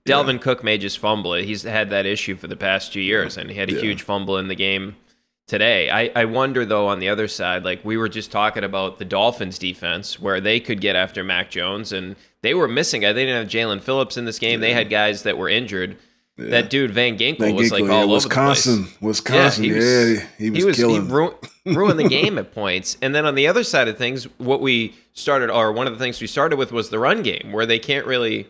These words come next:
Speaker 2: run the ball consistently. And the Jets, I mean, this is a team that's tough to run on. It's obviously a team that's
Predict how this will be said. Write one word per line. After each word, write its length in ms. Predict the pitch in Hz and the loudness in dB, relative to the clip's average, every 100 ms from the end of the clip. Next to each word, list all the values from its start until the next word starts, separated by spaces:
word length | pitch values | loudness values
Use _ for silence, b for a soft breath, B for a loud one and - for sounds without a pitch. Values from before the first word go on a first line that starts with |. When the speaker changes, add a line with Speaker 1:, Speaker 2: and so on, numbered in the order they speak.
| - | -8
Speaker 2:
run 300 | 107 131 202 | 0 0 0
the 80 | 170 | 0
ball 240 | 113 98 | 2 0
consistently. 800 | - 95 104 98 110 101 107 117 b b b _ | -4 -6 -6 -6 -6 -2 -2 -2 b b b _
And 160 | 127 120 | -2 -2
the 60 | 120 | -2
Jets, 440 | 98 147 190 - | 0 2 2 0
I 60 | 156 | -2
mean, 180 | 147 135 | -2 -2
this 200 | 147 175 | -2 -4
is 120 | 156 | -4
a 80 | 156 | -4
team 200 | 156 135 | -2 -2
that's 180 | 120 | -4
tough 200 | - 135 | 0 0
to 100 | - | 0
run 220 | 117 104 107 | 0 0 0
on. 160 | 117 | 0
It's 140 | 117 117 | 0 0
obviously 440 | 120 123 120 117 | 0 -2 -4 -4
a 60 | 107 | -2
team 220 | 127 117 | -4 -2
that's 260 | 104 - | -4 -6